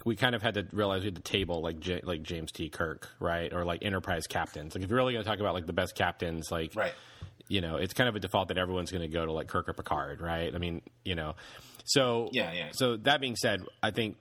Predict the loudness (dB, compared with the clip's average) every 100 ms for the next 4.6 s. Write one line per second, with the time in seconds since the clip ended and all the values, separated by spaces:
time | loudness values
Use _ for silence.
0 | -16 _ _ 0 2 2 0 0 0 2
1 | 2 4 4 4 0 -6 -2 -2 2 2
2 | 2 -4 -4 0 0 0 -2 0 2 0
3 | -2 -4 -4 -2 -2 -2 -6 -4 -4 -4
4 | -2 -4 -2 -4 -4 -8